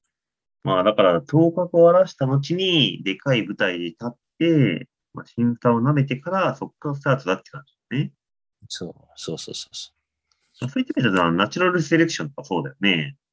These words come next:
Speaker 2: あー、うん。
Speaker 1: まあ、ゾイさんが強かったのは、今回それはすごいあると思うんだよな。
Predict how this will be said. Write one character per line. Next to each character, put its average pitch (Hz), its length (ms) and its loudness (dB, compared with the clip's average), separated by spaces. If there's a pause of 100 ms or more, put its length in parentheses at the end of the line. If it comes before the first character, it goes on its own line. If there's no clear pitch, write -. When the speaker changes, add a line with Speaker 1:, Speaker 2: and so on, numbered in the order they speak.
(540)
Speaker 2:
あ 85 540 0
ー、 - 20 -12
う 85 300 -12
ん。 143 200 -20 (520)
Speaker 1:
ま - 80 -4
あ、 - 20 -2
ゾ 311 180 4
イ 320 60 6
さ 131 140 0
ん 104 40 0
が 95 120 0
強 131 180 2
か 135 80 4
っ 139 100 -2
た - 80 -6
の 80 100 0
は、 80 140 -4
今 196 120 -4
回 90 120 2
そ 147 120 -2
れ 170 80 2
は 180 120 2
す - 120 0
ご 151 120 4
い 110 40 6
あ 107 60 8
る 240 100 -2
と - 60 -12
思 78 120 -8
う 76 40 -12
ん - 40 -16
だ 67 80 -20
よ - 100 -20
な。 131 400 -10